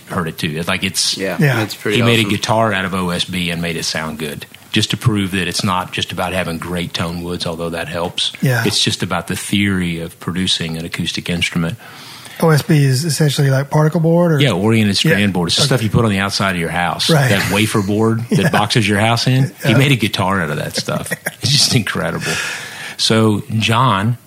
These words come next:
Speaker 1: has, it's kind of an O M model design. He's
Speaker 3: Yeah.
Speaker 1: tweaked a couple of things, but he gave us all of his specs, his bracing patterns, everything. He gave us, it, John just doesn't think that, uh, that stuff ought to be proprietary.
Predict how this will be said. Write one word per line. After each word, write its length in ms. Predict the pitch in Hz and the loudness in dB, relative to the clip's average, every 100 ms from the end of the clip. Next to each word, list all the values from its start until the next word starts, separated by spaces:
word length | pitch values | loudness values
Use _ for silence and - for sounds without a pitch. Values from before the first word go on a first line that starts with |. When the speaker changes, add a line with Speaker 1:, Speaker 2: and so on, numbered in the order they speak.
| - - - | -20 -20 -10
Speaker 1:
has, 600 | - 110 107 107 101 - - | -4 0 0 0 -2 -4 -4
it's 160 | - | -4
kind 200 | - 165 | -2 2
of 60 | 127 | 2
an 100 | 92 | 2
O 220 | 101 117 | 0 2
M 140 | 120 120 | 2 2
model 400 | 110 117 120 123 | 2 2 0 0
design. 540 | 107 101 104 110 117 113 | -2 -2 -2 -2 -2 0
He's 120 | 135 | 2
Speaker 3:
Yeah. 160 | 139 | 2
Speaker 1:
tweaked 300 | 117 110 110 | 2 0 -2
a 40 | 113 | -4
couple 320 | - 120 127 | -4 -4 -2
of 100 | 120 | -4
things, 380 | - 135 135 - - - - - | -2 0 0 -2 -8 -18 -20 -8
but 100 | 98 | -6
he 200 | - 151 | 0 0
gave 420 | 131 101 110 143 98 | 0 0 0 0 0
us 540 | 85 82 - - - - | -4 -2 -2 -2 -4 -8
all 240 | - 110 120 | -4 -2 0
of 40 | |
his 160 | 104 101 | 0 -2
specs, 720 | - - 92 92 107 - - - - - - - | -2 -4 -4 -4 -4 -2 -2 -6 -18 -20 -20 -10
his 200 | - 117 | 0 0
bracing 460 | 95 101 95 98 90 | 0 -4 -4 -4 -6
patterns, 440 | 90 87 87 82 | -6 -6 -6 -6
everything. 220 | 104 107 - | -6 -6 -4
He 80 | |
gave 340 | 123 107 113 107 | -2 -2 -2 -2
us, 500 | 87 82 - - - - | -2 -2 -2 -2 -6 -6
it, 200 | 120 113 | -4 -2
John 260 | 117 131 147 | 0 2 2
just 160 | 123 107 | 2 -2
doesn't 240 | 95 95 | -2 -4
think 260 | - 95 98 | -4 -6 -4
that, 100 | 95 | -4
uh, 140 | 92 92 | -4 -6
that 160 | 92 | -4
stuff 280 | - 82 - | -4 -6 -6
ought 80 | 80 | -8
to 60 | |
be 120 | 87 95 | -8 -8
proprietary. 720 | 107 - 104 107 - - | -8 -6 -6 -4 -6 -8